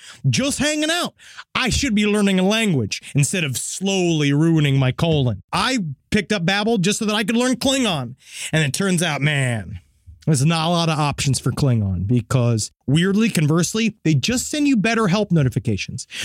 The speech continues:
When you start, like, trying to get in, like, trying to get an app to teach you Klingon because they're like, "It's not made up, this isn't helping you,"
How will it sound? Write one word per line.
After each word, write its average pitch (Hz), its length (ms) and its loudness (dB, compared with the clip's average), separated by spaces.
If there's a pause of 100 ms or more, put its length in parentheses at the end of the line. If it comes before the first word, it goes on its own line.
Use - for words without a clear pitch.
(100)
When 175 200 4
you 175 100 2
start, 196 300 -2
like, 175 200 0
trying 196 200 0
to 160 80 0
get 160 180 0
in, 180 220 0
like, 143 140 0
trying 165 180 0
to 151 80 0
get 151 80 2
an 151 100 2
app 147 200 -2
to 165 80 0
teach 165 260 -2
you 175 80 0
Klingon 190 440 2
because 147 240 0
they're 156 120 0
like, 143 160 -2
"It's 135 140 0
not 156 120 -2
made 160 160 0
up, - 140 -4
this 175 160 0
isn't 160 240 -2
helping 160 340 0
you," 180 180 0